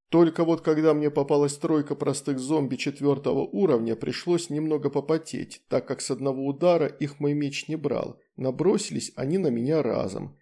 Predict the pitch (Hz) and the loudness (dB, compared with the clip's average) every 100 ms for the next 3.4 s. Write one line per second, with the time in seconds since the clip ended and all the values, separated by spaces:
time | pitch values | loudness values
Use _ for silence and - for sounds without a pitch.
0 | _ _ _ 139 143 170 160 147 139 147 | _ _ _ -4 -2 0 2 2 2 0
1 | 151 143 139 175 139 139 139 170 151 135 | 0 0 -2 -6 -2 0 0 0 0 0
2 | 135 151 143 - 139 147 151 135 135 143 | -2 -2 -4 -6 -6 -4 -2 -4 -6 -2
3 | 120 - - | -2 -4 -10